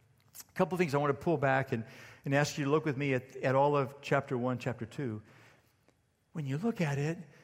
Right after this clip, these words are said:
it, it is, it is perfection. There's no barrier between man and God at all. The suggestion is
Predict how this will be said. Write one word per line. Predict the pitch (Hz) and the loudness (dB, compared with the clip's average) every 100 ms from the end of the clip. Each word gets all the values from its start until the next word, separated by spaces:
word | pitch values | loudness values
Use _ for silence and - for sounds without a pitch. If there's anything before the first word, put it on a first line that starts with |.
| _ _ _ _ _ _ _ _ _ _ _ - - _ _ _ _ _ _ | _ _ _ _ _ _ _ _ _ _ _ -20 -20 _ _ _ _ _ _
it, | 170 175 | -4 0
it | 185 202 | 2 4
is, | 214 - - | 2 0 -2
it | 185 | 0
is | 214 190 | 0 0
perfection. | - 196 156 220 185 - - 104 117 - _ - _ _ _ _ _ 226 | -2 -4 -2 -4 -4 -6 -8 -10 -12 -18 _ -20 _ _ _ _ _ 0
There's | 165 165 147 - | 4 4 2 0
no | 165 190 196 | 4 6 8
barrier | 202 196 202 | 6 8 6
between | 180 - 175 170 151 151 147 - _ - | 2 -2 -2 -2 -2 -6 -10 -20 _ -6
man | 147 147 156 180 | 2 4 4 2
and | - 156 139 | -2 -2 2
God | 147 147 143 | 4 4 4
at | 131 | 0
all. | 139 151 160 117 113 123 147 - _ _ _ _ _ _ _ _ _ | 2 4 4 4 0 -6 -16 -20 _ _ _ _ _ _ _ _ _
The | 135 156 143 135 - | 2 6 6 4 -6
suggestion | - 180 127 180 196 - 208 175 | 0 0 4 4 4 4 0 2
is | 151 147 139 | 4 4 2